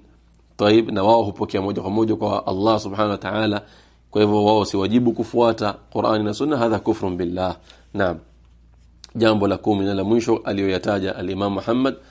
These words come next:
rahimahullah, sema, "Al-ashir, al-i'radu an dinillah," kupeana mgongo dini ya Allah. "La yata'allamuhu," haijifundishi dini ya Allah, "wala ya'malu bihi,"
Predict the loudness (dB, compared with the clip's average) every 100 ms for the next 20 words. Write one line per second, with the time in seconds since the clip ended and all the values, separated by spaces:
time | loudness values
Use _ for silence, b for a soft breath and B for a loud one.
0 | b b -8 -4 -2 0 2 2 2 0
1 | 0 0 0 0 0 0 -2 -2 B B
2 | -4 -2 -2 -4 2 2 2 2 0 0
3 | -4 -2 -2 -2 -2 -2 -2 -4 b b
4 | b -6 2 2 4 2 4 4 6 6
5 | 4 4 2 2 0 -2 -2 -2 -2 -8
6 | b 0 4 4 4 4 4 4 2 2
7 | 2 2 2 -2 B B -2 0 0 -2
8 | 0 2 2 2 0 2 4 4 4 4
9 | 4 2 0 B B -4 0 2 2 2
10 | 4 4 4 2 2 0